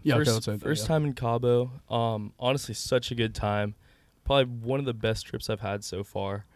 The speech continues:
Speaker 2: Um, let's see. We'll start from the, we'll start from the beginning. So
Speaker 1: Start from the bottom.
Speaker 2: uh, we get in, uh, what day was it? Tuesday.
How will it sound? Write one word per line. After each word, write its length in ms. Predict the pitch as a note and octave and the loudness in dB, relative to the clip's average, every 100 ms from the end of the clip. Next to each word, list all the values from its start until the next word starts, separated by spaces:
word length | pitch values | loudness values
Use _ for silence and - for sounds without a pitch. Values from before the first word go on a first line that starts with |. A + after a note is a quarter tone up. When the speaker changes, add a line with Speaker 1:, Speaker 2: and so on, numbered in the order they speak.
| - _ _ _ - | -20 _ _ _ 0
Speaker 2:
Um, 520 | A2 A2 A2 G#2+ G2+ - _ _ _ - | 4 4 4 0 -2 -12 _ _ _ -4
let's 160 | B2+ | -4
see. 140 | - C#3+ | 0 0
We'll 100 | B2+ | 0
start 260 | - C3 - | -2 -2 -4
from 180 | - F3 | -4 0
the, 240 | D#3+ D#3 | 4 4
we'll 100 | D3 D#3 | 2 -2
start 220 | F3+ - | -4 -4
from 120 | E3+ | -4
the 40 | D3 | -4
beginning. 440 | C3 C#3+ B2 G#2 | -2 0 0 -4
So 200 | - - | -6 0
Speaker 1:
Start 260 | A2 G#2 C#3 | 0 0 -2
from 180 | D#3 | 0
the 80 | D3+ | 0
bottom. 380 | C#3 D3+ D#3+ D#3 - - - - | 0 -2 -2 -2 -6 -20 -10 0
Speaker 2:
uh, 280 | A#2 A#2 A2+ | 4 4 4
we 80 | A#2+ | 2
get 220 | B2+ C#3+ | 0 2
in, 220 | D3+ D3+ | 4 2
uh, 320 | C#3+ C3 B2+ | 0 -2 -2
what 140 | B2 B2 | -4 -4
day 100 | A2+ | -4
was 120 | A2 | -4
it? 200 | G#2+ - | -4 -8
Tuesday. 600 | - E3+ D#3 F3 F#3 A3+ | -6 -6 -2 0 0 -2